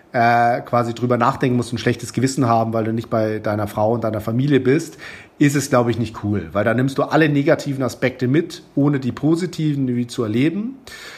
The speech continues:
Ähm, dementsprechend mein ehrlicher Rat wäre, äh, es kommt irgendwie darauf an. Wenn du allerdings in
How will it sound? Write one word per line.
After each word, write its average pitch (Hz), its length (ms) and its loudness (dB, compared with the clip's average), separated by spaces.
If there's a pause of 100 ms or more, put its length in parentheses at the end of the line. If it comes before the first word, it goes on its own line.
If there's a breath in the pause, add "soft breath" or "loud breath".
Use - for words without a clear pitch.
(280 loud breath)
Ähm, 131 720 2 (200)
dementsprechend 135 380 2
mein 123 100 0
ehrlicher 151 360 2
Rat 120 360 -2
wäre, 127 640 2
äh, 110 540 0
es - 120 -6
kommt 139 280 0
irgendwie 123 180 0
darauf 113 340 0
an. 220 400 0 (300 loud breath)
Wenn 170 240 4
du 196 120 2
allerdings 151 500 2
in - 60 -6